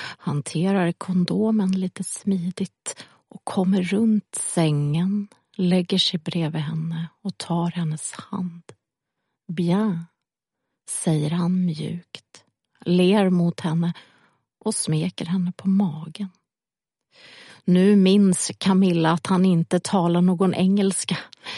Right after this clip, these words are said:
Redan när Camillas väninna Monique igår på teaterminglet presenterat dem för varandra hade de konstaterat att de fåtal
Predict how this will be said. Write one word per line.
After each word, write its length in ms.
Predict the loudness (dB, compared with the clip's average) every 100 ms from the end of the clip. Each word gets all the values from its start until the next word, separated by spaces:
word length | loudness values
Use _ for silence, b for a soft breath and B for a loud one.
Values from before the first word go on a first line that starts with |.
| B B B B -2
Redan 440 | 2 2 4 4
när 120 | 4
Camillas 640 | 4 4 4 4 2 0 0
väninna 500 | 2 4 4 4 4
Monique 760 | 4 4 2 -2 -12 -12 -12 -8
igår 520 | -2 -2 0 0 0
på 140 | -4
teaterminglet 1300 | -2 0 2 0 2 4 6 4 4 2 0 -10 -16 B B B
presenterat 800 | -2 2 2 2 2 2 0 0
dem 160 | 0
för 280 | 0 2 0
varandra 760 | 2 0 0 0 0 2 0 0 _ _ _
hade 260 | -2 0 2
de 140 | 2
konstaterat 1000 | 2 -2 0 -2 0 0 0 0 -2 -2
att 140 | -4 0
de 180 | 0
fåtal 840 | 0 2 2 2 2 2 4 2